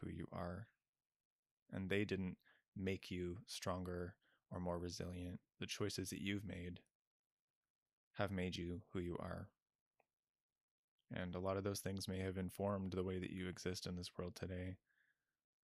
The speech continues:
but the choices to be who you are and to heal and to become resilient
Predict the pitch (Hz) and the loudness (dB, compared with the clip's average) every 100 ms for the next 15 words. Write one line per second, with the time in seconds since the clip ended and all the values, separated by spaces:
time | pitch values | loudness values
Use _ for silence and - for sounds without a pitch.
0 | _ - 95 90 - 95 95 95 101 - | _ 0 2 2 4 4 4 0 0 2
1 | 90 90 - - - - - 101 101 - | 2 2 -2 -10 -20 -20 0 4 4 4
2 | 90 90 87 87 87 90 104 - _ _ | 2 2 2 2 2 0 -2 -8 _ _
3 | _ _ _ _ _ _ _ _ _ - | _ _ _ _ _ _ _ _ _ -8
4 | 95 95 - 104 98 95 92 95 90 90 | -4 -2 0 4 6 8 8 4 0 -2
5 | 95 - 90 - 104 98 95 90 92 90 | -2 0 0 2 2 2 0 0 2 2
6 | 87 90 90 - | 2 0 -2 -4